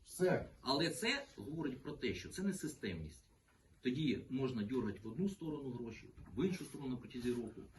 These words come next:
Speaker 2: І ніхто не буде розуміти, що ж ми робимо насправді. Тому що ми закриваємо, це називає-, на-, називається тушіння пожеж,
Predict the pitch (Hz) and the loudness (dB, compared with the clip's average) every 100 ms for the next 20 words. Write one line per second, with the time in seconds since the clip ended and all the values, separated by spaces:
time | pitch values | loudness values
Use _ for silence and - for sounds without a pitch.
0 | - - 147 143 - 208 220 127 131 156 | -20 -4 0 0 4 4 4 2 2 2
1 | 127 110 123 160 127 - 139 127 135 131 | 4 4 2 0 -2 0 2 2 2 2
2 | 117 110 - 101 - - 82 71 67 - | 2 0 -4 -4 -6 -6 -12 -12 -16 -20
3 | - - 139 156 151 139 135 139 151 143 | -20 -6 2 4 4 0 0 2 2 2
4 | 139 107 - 143 131 160 190 156 143 135 | 2 2 0 -4 0 2 2 0 -4 -4
5 | 139 139 131 123 123 180 185 - - - | -2 0 2 2 2 2 0 -2 -8 -10
6 | - - - - 160 151 135 113 135 113 | -8 -4 -2 0 2 2 0 0 2 2
7 | 117 95 82 | 2 2 -2